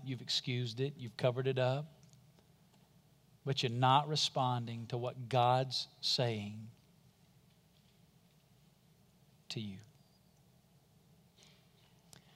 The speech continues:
For some of you today, the truth that you need to respond to is the truth of the gospel. Some of you are here and you've,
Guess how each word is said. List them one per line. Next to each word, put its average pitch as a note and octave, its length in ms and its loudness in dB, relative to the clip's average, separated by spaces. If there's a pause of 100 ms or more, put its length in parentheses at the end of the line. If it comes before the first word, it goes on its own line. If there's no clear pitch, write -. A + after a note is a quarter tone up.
(320)
For B2+ 100 -8
some D3 220 4
of B2 120 0
you B2 100 -2
today, A#2+ 340 0
the B2 80 -2
truth C3 340 -2
that B2 100 -8
you B2+ 120 -4
need C3+ 160 -2
to A2+ 60 -10
respond A#2 480 -4
to B2+ 80 -4
is B2 160 -4
the A#2 80 -10
truth B2+ 260 -4
of A#2 80 -6
the B2 80 -4
gospel. C3 440 -2 (1800)
Some E3+ 200 4
of C3+ 120 4
you C3+ 80 0
are B2+ 40 0
here C#3 240 4
and B2+ 140 2
you've, D#3+ 240 2